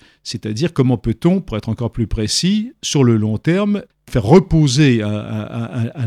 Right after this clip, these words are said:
l'existence d'un État sur, euh, le, le critère,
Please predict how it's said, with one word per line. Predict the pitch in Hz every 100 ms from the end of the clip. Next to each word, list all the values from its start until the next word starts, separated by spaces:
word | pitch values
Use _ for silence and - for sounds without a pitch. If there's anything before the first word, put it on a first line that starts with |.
| 127
l'existence | 135 135 156 127 - 139 110
d'un | 110 98
État | 101 - 160 208 240 _ _ _ _ -
sur, | - 135 135 165 196 202 -
euh, | 131 113 107 107
le, | 107 107 107 107 110 110 - 110
le | 104
critère, | - 117 - 170 196 202 156